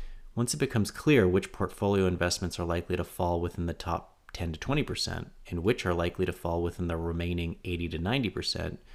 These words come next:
V Cs understandably tend to dedicate the majority of their time, attention, and follow-on capital to the former at the expense of the latter. It is within this latter category that the potentially orphaned companies are likely to reside.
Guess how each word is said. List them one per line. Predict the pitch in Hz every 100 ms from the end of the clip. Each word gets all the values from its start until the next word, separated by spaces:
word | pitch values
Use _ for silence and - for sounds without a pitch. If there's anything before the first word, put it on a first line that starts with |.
| - - - _ -
V | 113
Cs | - 110 95
understandably | 98 90 - - 110 117 90 87
tend | - 95 92
to |
dedicate | 82 90 92 - 90 -
the | 90
majority | 82 80 87 92 92
of | 85
their | 82 80
time, | - 87 82 82 82 -
attention, | - - 92 87 - 85
and | 82 80
follow-on | 92 85 85 82 82
capital | 90 95 - 82
to | - -
the |
former | 80 139 151 87 90 -
at | -
the | 87
expense | - - 82 90
of |
the | 85
latter. | 92 110 - - - - - - - - -
It | - 95
is | 90
within | 92 101 90
this | 82 -
latter | 104 120 135
category | - 87 87 90 85 85
that | 85
the | 85
potentially | - - 90 - 87 92
orphaned | 107 101 - 90
companies | - 92 92 80 80
are | 87
likely | 82 80 85 -
to | 85
reside. | 80 110 107 82